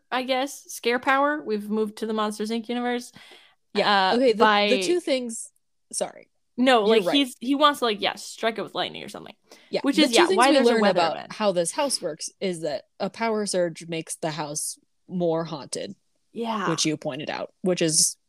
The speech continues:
Speaker 2: sure, that's how that works. The other thing
Speaker 1: Yeah.
Speaker 2: we learn is that, uh, Phineas has perfected renewable energy and is
Speaker 1: Yeah.
Speaker 2: choosing not to share that information with the world.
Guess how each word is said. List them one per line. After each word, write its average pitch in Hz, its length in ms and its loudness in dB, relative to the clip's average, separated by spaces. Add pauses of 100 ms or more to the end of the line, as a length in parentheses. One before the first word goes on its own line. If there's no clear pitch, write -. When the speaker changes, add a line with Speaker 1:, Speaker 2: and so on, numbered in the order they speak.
(120)
Speaker 2:
sure, - 360 -2
that's 151 240 -6
how 156 120 -6
that 165 200 -4
works. 151 240 -8 (600)
The 302 100 2
other 392 200 0
thing 302 180 0
Speaker 1:
Yeah. 285 40 2
Speaker 2:
we 277 120 4
learn 269 220 4
is 214 180 0
that, 175 240 -2 (200)
uh, 170 400 -2 (340)
Phineas 254 520 0
has 202 520 -2
perfected 208 520 0
renewable 196 480 0
energy 240 380 -8 (220)
and 180 160 -2
is 165 160 -4
Speaker 1:
Yeah. 339 180 4
Speaker 2:
choosing 208 340 2
not 190 180 0
to 190 80 0
share 185 220 4
that 175 180 0
information 151 720 -10
with 156 220 -2
the 156 80 -4
world. 156 400 -4